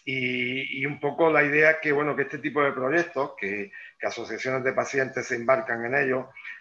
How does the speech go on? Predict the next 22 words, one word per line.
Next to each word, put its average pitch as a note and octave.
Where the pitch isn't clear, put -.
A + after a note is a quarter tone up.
al A#2+
final, D3
mm, C#3+
es, C#3+
bueno, D3+
pues, -
dar, D3+
demostrar, C#3+
visibilizar, B2
mm, B2
que C3
somos D#3+
personas C#3
como B2+
cualquier C3+
otra, C#3
que B2+
nuestra A#2
enfermedad A#2
no B2
nos A2
para. E2+